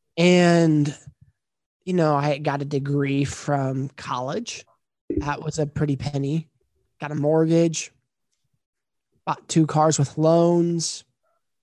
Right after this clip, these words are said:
bought a storm shelter with a loan. And I just realized we were so financially strapped. There was no margin. And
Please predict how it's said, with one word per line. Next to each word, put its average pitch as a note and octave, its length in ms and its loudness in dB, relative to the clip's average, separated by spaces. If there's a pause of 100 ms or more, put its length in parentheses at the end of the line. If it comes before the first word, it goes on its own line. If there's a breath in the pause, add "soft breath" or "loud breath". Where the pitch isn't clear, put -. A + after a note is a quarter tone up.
(440)
bought D3 140 -6
a - 20 -4
storm E3+ 260 2
shelter E3 300 -2
with E3 140 0
a D#3+ 40 0
loan. E3+ 420 0
And D#3 200 -2
I C#3 100 -4
just D#3+ 280 -6
realized D3+ 480 -4
we D#3 100 -4
were E3+ 160 -6
so E3+ 560 -2
financially D#3+ 720 -4
strapped. - 720 -6 (360 soft breath)
There D#3+ 140 0
was G3 200 2
no D3+ 280 4
margin. C#3 580 -4 (1500)
And D#3+ 800 2